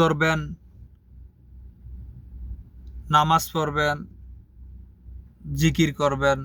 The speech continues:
তওবা করবেন, আল্লাহর কাছে ক্ষমা চাইবেন। ইনশাল্লাহ আল্লাহ বিপদ থেকে আপনাকে মুক্ত করবে। ধরুন আপনি মনে করলেন যে আপনি পাহাড় সমতুল্য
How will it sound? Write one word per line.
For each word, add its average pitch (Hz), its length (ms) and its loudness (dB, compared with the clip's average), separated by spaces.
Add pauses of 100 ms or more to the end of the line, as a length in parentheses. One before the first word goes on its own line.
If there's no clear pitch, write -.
(200)
তওবা 143 360 6 (160)
করবেন, 135 360 -2 (640)
আল্লাহর 143 260 2
কাছে 139 240 -2
ক্ষমা 143 240 2
চাইবেন। 139 380 -2 (880)
ইনশাল্লাহ 180 420 6
আল্লাহ 156 260 2
বিপদ 147 280 -6
থেকে 135 260 -6
আপনাকে 131 300 -8
মুক্ত 135 260 -10 (120)
করবে। 110 240 -10 (1900)
ধরুন 208 300 6 (120)
আপনি 196 260 2 (2250)
মনে 185 280 8
করলেন 160 360 2
যে 160 60 0 (100)
আপনি 160 260 -2 (1080)
পাহাড় 165 400 8
সমতুল্য 165 460 0